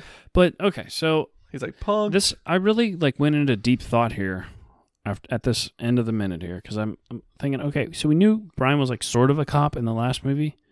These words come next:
Speaker 2: He wasn't sort of a cop. He was a cop.
Speaker 1: I
Speaker 2: Who was
Speaker 1: thought he
Speaker 2: wor-, who
Speaker 1: was
Speaker 2: was chosen to work with the F B I.
Speaker 1: I thought
Speaker 2: He was
Speaker 1: he
Speaker 2: trying to get
Speaker 1: was
Speaker 2: his
Speaker 1: trying to clean his slate.
Speaker 2: No,
Speaker 1: Clear
Speaker 2: the last
Speaker 1: his
Speaker 2: movie he was trying to become a detective.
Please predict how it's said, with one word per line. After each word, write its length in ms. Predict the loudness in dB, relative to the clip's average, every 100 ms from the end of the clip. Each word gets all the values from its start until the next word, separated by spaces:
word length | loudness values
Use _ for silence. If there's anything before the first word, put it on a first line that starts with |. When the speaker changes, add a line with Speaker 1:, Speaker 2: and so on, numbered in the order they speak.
| _ _ _ _
Speaker 2:
He 160 | _ -8
wasn't 320 | -4 -4 -6
sort 220 | -4 -2
of 80 | -2
a 40 |
cop. 200 | -2 -2
He 60 | 0
was 120 | -2
a 120 | -4 -8 -14 -12
cop. 440 | -4 -2 -2 -10 -20 _ _ _ _ _ 2
Speaker 1:
I 40 |
Speaker 2:
Who 60 | 4
was 40 |
Speaker 1:
thought 120 | 4 2
he 120 | 4
Speaker 2:
wor-, 120 | 6
who 60 | 6
Speaker 1:
was 180 | 6 4
Speaker 2:
was 80 |
chosen 240 | 2 0 2
to 60 | 0
work 140 | 2
with 100 | 2
the 120 | 0
F 160 | 0 -2
B 120 | -4
I. 340 | -2 -2 -4 -16 _ -20 -20 -20 -20 _
Speaker 1:
I 160 | 2 2
thought 260 | 2 -2
Speaker 2:
He 60 | 0
was 80 | 0
Speaker 1:
he 80 | 2
Speaker 2:
trying 160 | 2
to 80 | 4
get 200 | 4 4
Speaker 1:
was 20 | 2
Speaker 2:
his 320 | -2 -6 -16 -4
Speaker 1:
trying 180 | 0 0
to 60 |
clean 280 | 0 0 2
his 400 | 0 -2 -6 -14 _
slate. 500 | -12 -6 -2 -4 -6 _ _
Speaker 2:
No, 280 | -8 -6 -4
Speaker 1:
Clear 200 | 0 2
Speaker 2:
the 40 | 4
last 240 | 4 2
Speaker 1:
his 60 | -4
Speaker 2:
movie 140 | -4 -2
he 80 |
was 100 | -2
trying 200 | -4 -8
to 40 | -8
become 280 | -8 -4 -4
a 60 |
detective. 680 | -4 -4 -4 -4 -10 -12 -18